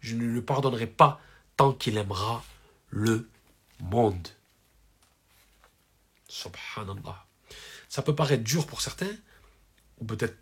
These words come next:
laxiste pour d'autres, mais il faut savoir que l'important c'est de trouver son juste milieu à travers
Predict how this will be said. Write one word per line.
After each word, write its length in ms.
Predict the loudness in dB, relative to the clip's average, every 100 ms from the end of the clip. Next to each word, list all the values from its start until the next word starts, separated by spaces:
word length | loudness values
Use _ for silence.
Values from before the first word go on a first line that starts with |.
| _ -6
laxiste 460 | -2 0 0 0 -2
pour 160 | 0
d'autres, 360 | 0 0 -2 -10 -20 _ _ -8
mais 80 | -6
il 60 |
faut 120 | -4 -4
savoir 420 | -4 -2 -4 -4
que 240 | -6 -6 -8 _ _ _ _
l'important 360 | -6 -6 -4 -2
c'est 140 | -2
de 60 | -4
trouver 360 | -6 -6 -4 -2
son 160 | -2
juste 280 | -4 -6 -6
milieu 380 | -4 -2 -2 -2 -6 _ _ _
à 100 | -10
travers 520 | -6 -4 -2 -2 -4